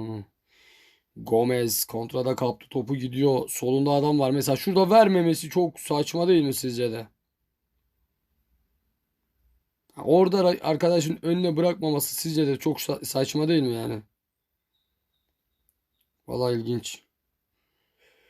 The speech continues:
Ronald Araujo. Oo, kornerlerden güzel gol oluyor ha.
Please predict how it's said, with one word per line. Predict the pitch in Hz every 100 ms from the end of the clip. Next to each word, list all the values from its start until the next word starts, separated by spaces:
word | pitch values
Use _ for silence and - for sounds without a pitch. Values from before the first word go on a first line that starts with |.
| _ _ _ _ -
Ronald | 117 139 147 165 175 - -
Araujo. | 104 117 143 180 165 135 117
Oo, | 127 143 151 139 120 101
kornerlerden | - 113 117 113 113 113 113 131 135
güzel | 113 135
gol | 143 160
oluyor | 160 135 147
ha. | 180 151